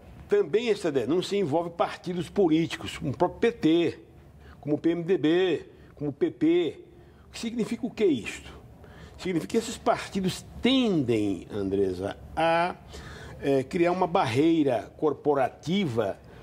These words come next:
no sentido de se defenderem. Ou seja, eu acho que esta denúncia não passará pelo crivo da Câmara Federal, é, em função exatamente desta necessidade dos partidos tentarem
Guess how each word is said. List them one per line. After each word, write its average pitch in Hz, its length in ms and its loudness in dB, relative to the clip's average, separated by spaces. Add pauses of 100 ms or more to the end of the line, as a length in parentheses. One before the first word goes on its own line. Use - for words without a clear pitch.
(140)
no - 60 -12
sentido 147 200 -8
de 190 40 -8
se - 220 -4
defenderem. 180 720 2 (600)
Ou 156 140 0
seja, 139 260 2
eu 151 260 4
acho 160 500 0
que 123 180 2
esta 120 360 -2
denúncia 104 800 0 (460)
não 143 300 2
passará 170 680 2
pelo 143 260 0
crivo 131 580 -2
da 113 120 2
Câmara 120 380 0
Federal, 113 720 0 (400)
é, 127 360 0
em 180 160 2
função 208 480 2
exatamente 170 800 0
desta 190 400 -2
necessidade 156 720 0
dos 156 120 -6
partidos 139 640 0
tentarem 156 560 2